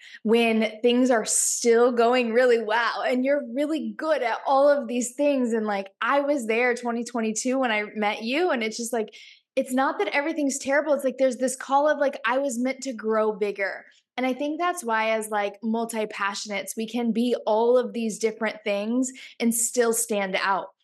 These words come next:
because we get to be like, "Okay, and what's the undercurrent that I bring to the table that no other marketing reels business coach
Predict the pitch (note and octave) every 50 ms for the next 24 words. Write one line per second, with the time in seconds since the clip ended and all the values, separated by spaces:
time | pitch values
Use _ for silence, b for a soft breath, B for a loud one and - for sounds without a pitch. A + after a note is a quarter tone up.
0 | _ _ _ G#3+ A#3+ A3 B3+ G#3+ G#3+ B3 G#3+ B3 B3 B3 A3 A#3+ A#3+ A#3 A3 G#3+
1 | G#3+ - A#3+ - B3+ B3+ B3 A#3+ A#3 A#3+ C#4+ D4 C#4+ - - D4+ D#4+ D#4+ A#3 A3+
2 | A3+ A#3 A#3+ C4+ C4+ C4+ - - - A3 G3 G3 G3 G#3 A#3 C4+ C#4+ D4 C#4+ -
3 | - B B B B A3+ A3 - - A3+ A3+ A#3 A#3+ A3 G#3 A#3 A#3+ A#3+ B3 A#3
4 | B3 A3 G#3+ G#3 G#3+ - G#3+ G#3 G#3+ G#3 A3 A#3 A3+ A3 A3 - A3+ A3 A3 A3
5 | A3+ A#3+ - A3+ A3 A#3 A3+ A3 G#3+ G#3 G#3 G#3+ G#3+ - A3+ A3+ A3 G#3+ G#3 G3+
6 | G#3 G#3+ G#3 G#3 G#3+ G#3+ G3 F#3 - A3 G#3+ G3 G#3 G#3+ G#3+ G3 - - - A3+
7 | G#3 G#3 G3+ -